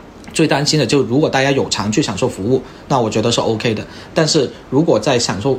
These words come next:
他不是过来享受服务，而是变成了他去占一个停车位，然后导致其他车主充不了电，然后又惩罚不了的话，我觉得这个问题是更大。那我的，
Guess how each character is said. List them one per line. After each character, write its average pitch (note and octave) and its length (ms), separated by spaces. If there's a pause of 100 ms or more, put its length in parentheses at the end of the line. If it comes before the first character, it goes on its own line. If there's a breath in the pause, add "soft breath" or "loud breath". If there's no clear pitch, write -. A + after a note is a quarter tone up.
他 E3 160
不 G#2+ 240
是 D#3+ 160
过 E3+ 220
来 A#2+ 120
享 - 160
受 A#2+ 120
服 A2 260
务， - 60
而 G#2 120
是 B2 240 (200 loud breath)
变 C#3+ 120
成 B2 140
了 A2 100
他 C3+ 200
去 C3 160
占 - 260
一 G#2+ 80
个 B2 80
停 A#2+ 160
车 C3 140
位， E3+ 200 (280 loud breath)
然 G#2+ 100
后 B2 80
导 A2 140
致 A#2 120
其 A#2 140
他 A#2 60
车 C3+ 160
主 B2 100
充 C#3 180
不 C#3 80
了 C3 140
电， C#3+ 220
然 G#2+ 120
后 C3 60
又 B2 80
惩 A2 160
罚 F#2+ 160
不 A#2+ 80
了 G#2+ 140
的 E2+ 60
话， A2+ 80
我 G2 120
觉 G2 140
得 G#2+ 40
这 B2 120
个 C3 60
问 C3 140
题 G#2+ 120
是 G#2+ 100
更 B2+ 180
大。 B2 180 (260 loud breath)
那 C#3 200 (140)
我 A2+ 180
的， A2 160